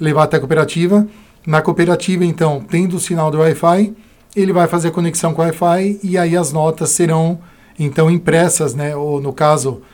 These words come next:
se tiver um celular na mão ou algo assim, ela vai ser gerado um P D F que pode ser transmitido por via WhatsApp,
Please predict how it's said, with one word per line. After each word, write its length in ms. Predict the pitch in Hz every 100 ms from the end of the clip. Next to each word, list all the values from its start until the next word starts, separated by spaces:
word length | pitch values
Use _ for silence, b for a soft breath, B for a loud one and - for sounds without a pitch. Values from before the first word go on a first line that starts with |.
| B
se 160 | B 156
tiver 160 | - 147
um 80 |
celular 380 | 139 156 143 151
na 80 | 139
mão 400 | 135 160 - 131
ou 80 | 135
algo 220 | 143 143
assim, 400 | 143 - 175 202 B B B
ela 160 | 160
vai 260 | 151 160 170
ser 240 | - - 160
gerado 300 | 165 156 156
um 40 |
P 120 | 160
D 80 | 170
F 320 | 180 180 175
que 120 | 202 180
pode 280 | 185 180
ser 180 | 156 202
transmitido 560 | 190 196 180 175 185 165
por 140 | 175
via 220 | 139 165
WhatsApp, 1120 | 165 139 143 147 143 185 180 185 180 147 135